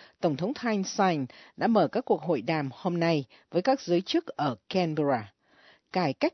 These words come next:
chính trị, phát triển xã hội và thương mại sẽ nằm trong nghị trình thảo luận,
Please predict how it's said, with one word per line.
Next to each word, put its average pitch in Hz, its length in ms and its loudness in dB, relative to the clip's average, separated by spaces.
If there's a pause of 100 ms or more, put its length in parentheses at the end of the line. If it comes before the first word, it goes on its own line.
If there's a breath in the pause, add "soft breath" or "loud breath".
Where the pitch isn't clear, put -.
chính 226 260 -4
trị, 190 300 -2 (260)
phát - 260 -4
triển 127 280 0
xã - 220 -6
hội 185 300 -2
và 139 100 -6
thương 190 280 -4
mại 151 260 -4
sẽ - 180 -10
nằm 185 320 -4
trong 185 240 -2
nghị 143 200 -6
trình 139 300 -4
thảo 123 180 -6
luận, 139 220 0